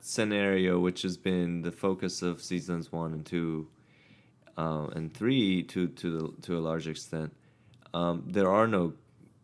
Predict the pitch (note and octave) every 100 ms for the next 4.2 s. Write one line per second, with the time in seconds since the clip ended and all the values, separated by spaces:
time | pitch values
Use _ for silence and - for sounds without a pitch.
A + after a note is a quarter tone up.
0 | - E2 D2+ D#2 C#2 D#2 G#2 B2+ E3+ G4
1 | - E3 D#3 C#3+ B2+ B2+ B2+ A#2+ A#2+ -
2 | G#2+ A2+ A2+ A#2 C#3 - F#2+ F2+ F2 G2
3 | A2+ E2+ D#2+ D#2+ D#2 - - - D#2+ E2+
4 | D#2+ -